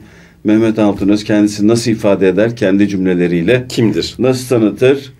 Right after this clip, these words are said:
Speaker 1: Sonra da siyaset nasıl oldu, onlara gireriz.
Speaker 2: Evet.
Speaker 1: Buyurun efendim.
Speaker 2: Teşekkür ederim. Ben bin dokuz yüz yetmiş üç Bursa doğumluyum. Bursa'da doğdum, büyüdüm.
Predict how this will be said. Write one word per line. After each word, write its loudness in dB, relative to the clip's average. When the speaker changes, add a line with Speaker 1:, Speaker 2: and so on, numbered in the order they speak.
Speaker 1:
Sonra 0
da 0
siyaset 0
nasıl -2
oldu, 0
onlara -2
gireriz. -2
Speaker 2:
Evet. -8
Speaker 1:
Buyurun -4
efendim. -14
Speaker 2:
Teşekkür -6
ederim. -2
Ben 0
bin -4
dokuz -2
yüz -6
yetmiş -8
üç -16
Bursa -6
doğumluyum. -8
Bursa'da -6
doğdum, -8
büyüdüm. -12